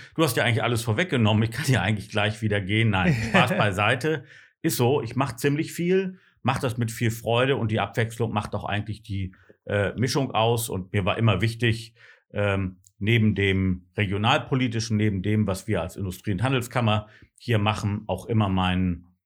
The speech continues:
Speaker 2: meinen Background, meinen juristischen Background zu, äh, behalten und da auch dran zu bleiben. Und da finde ich den Austausch mit jungen Leuten, gerade als Dozent, sehr, sehr wichtig, sei es an der Meisterschule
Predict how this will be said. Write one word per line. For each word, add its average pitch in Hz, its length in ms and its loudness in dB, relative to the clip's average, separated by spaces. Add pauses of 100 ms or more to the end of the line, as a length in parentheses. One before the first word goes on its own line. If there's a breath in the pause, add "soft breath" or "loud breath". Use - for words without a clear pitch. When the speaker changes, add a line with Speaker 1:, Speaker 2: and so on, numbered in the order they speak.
Speaker 2:
meinen 85 220 -6
Background, 110 560 0
meinen 95 160 -2
juristischen 92 500 -6
Background 98 460 -4
zu, - 320 -8 (280)
äh, 90 240 0
behalten 120 600 0
und 95 200 -6
da 95 80 -2
auch - 100 -10
dran 120 220 -4
zu 117 160 -4
bleiben. 101 480 -2 (320 loud breath)
Und 98 160 -4
da 101 80 0
finde 104 240 -2
ich - 160 -10
den 92 160 -4
Austausch 92 560 -4
mit 90 140 -6
jungen 90 240 -2
Leuten, 92 580 -2
gerade 95 320 0
als 87 240 -8
Dozent, 87 580 -8 (200)
sehr, 104 160 0
sehr 92 160 -4
wichtig, 98 380 -8
sei 98 160 0
es 90 100 -8
an 95 100 -8
der 92 80 -2
Meisterschule 98 800 -2